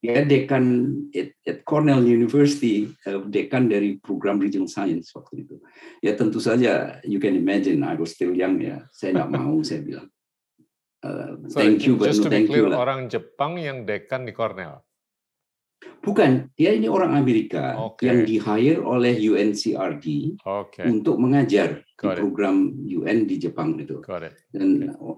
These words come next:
Speaker 1: jadi, he is a mathematician, by the way, namanya Stan Chemansky, almarhum sudah.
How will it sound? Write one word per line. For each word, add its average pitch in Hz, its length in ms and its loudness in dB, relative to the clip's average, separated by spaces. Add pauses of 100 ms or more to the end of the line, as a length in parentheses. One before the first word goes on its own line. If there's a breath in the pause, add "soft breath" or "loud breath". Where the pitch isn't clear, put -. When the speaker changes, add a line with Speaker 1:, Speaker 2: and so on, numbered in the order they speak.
Speaker 1:
jadi, 90 300 -6 (100)
he 127 320 4
is - 160 0
a 104 80 4
mathematician, 98 880 0
by 82 160 -2
the 85 80 -2
way, 80 200 0
namanya 95 600 0
Stan 98 400 -2
Chemansky, 87 720 -2
almarhum 87 480 -4
sudah. 78 320 -10